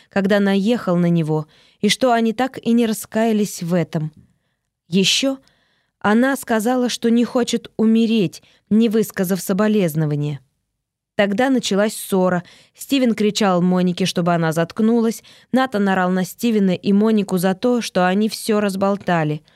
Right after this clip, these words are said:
У Стеллы было ружьё. Она прицелилась в нас и сказала, что собирается прикончить нас всех прямо на месте, если все не раскаются в содеянном.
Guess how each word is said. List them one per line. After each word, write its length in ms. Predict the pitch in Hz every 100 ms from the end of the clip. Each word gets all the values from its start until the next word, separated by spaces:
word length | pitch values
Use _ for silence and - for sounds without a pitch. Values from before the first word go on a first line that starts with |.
| _ _ _ -
У 100 | 185
Стеллы 420 | - 247 226 226
было 300 | 196 226 208
ружьё. 500 | 220 196 208 233 147 _ _ _ _
Она 240 | - 214 214
прицелилась 800 | 214 214 - 247 214 180 180 202
в 80 | 208
нас 240 | 233 226
и 40 |
сказала, 600 | 196 - 196 180 233 247 226
что 260 | - - 226
собирается 720 | - 196 214 240 240 226 214
прикончить 760 | - 208 - 269 254 - 202
нас 220 | 208 208
всех 380 | - - 247 -
прямо 420 | - 220 226 233
на 160 | 226 226
месте, 580 | 226 262 247 - 175 156
если 400 | 147 190 - 196
все 360 | 180 - 208
не 200 | - 196
раскаются 680 | 196 202 - - 185 160 -
в 40 | 165
содеянном. 680 | - 190 170 165 147 143